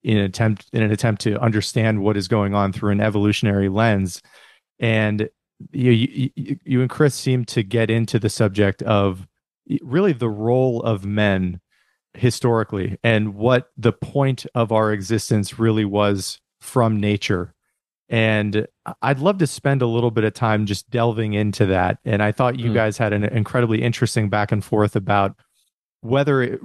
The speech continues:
Speaker 1: men really were there as, I think he or you phrased it as basically an armed gun,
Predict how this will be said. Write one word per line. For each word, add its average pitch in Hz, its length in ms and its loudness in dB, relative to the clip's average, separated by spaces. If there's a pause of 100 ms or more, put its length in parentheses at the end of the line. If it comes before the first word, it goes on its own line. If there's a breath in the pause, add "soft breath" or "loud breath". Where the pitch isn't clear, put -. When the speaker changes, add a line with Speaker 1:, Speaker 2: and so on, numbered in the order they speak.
(140)
Speaker 1:
men 127 300 0
really 127 300 2
were 113 240 -2
there 107 580 2
as, 104 600 0 (380)
I - 80 2
think - 320 -2
he 127 300 0
or 120 80 2
you 117 200 0
phrased 117 340 0
it 110 60 2
as 104 180 0
basically 117 400 0
an 104 100 0
armed 107 480 0
gun, 123 500 0